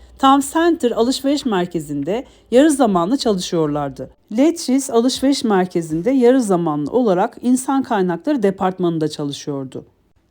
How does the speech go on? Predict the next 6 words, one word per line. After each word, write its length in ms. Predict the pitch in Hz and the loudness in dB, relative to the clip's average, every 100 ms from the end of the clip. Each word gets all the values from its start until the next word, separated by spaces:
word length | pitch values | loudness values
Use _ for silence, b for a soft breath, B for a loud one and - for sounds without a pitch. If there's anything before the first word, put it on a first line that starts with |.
| - | 0
Darren 360 | 302 311 254 202 | 2 4 2 2
da 100 | 233 | 4
yine 300 | 269 240 175 | 4 4 4
aynı 360 | 214 233 202 | 4 4 2
alışveriş 500 | 170 175 - 175 170 | 0 -2 -6 -6 -6
merkezinin 760 | 175 165 165 165 160 220 370 | -6 -6 -6 -8 -6 -6 -8